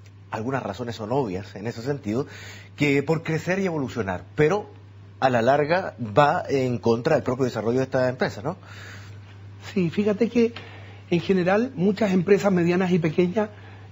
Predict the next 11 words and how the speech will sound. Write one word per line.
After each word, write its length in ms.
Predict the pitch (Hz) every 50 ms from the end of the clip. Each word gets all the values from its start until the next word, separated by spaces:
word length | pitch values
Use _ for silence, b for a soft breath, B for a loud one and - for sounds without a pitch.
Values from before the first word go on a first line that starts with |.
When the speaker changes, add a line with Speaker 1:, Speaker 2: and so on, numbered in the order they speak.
| -
Speaker 2:
llegan 320 | - 151 170 196 208 208 208
a 20 |
un 160 | 190 175 156
punto 440 | - - 202 208 208 214 202 - 214
de 100 | 202 190
crecimiento 760 | 175 185 160 - 170 160 185 202 208 208 202 - 226 214 220
y 100 | - 160
creen 360 | 147 196 196 202 202 208 214 -
que 80 | 190 160
estando 360 | - - 185 190 202 202 190
ahí 300 | 175 190 214 254 269